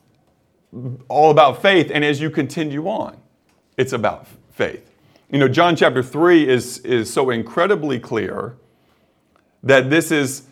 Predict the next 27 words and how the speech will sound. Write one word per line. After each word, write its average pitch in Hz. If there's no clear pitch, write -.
you 139
know, 123
condemnation. 127
You -
know, 120
that, 117
that 117
the 117
light 123
has 131
come 127
into 123
the 117
world, 123
but -
men 120
did 117
not 117
receive 117
it -
because 117
their 113
deeds 113
were 104
evil. 120
Like, 98
so 127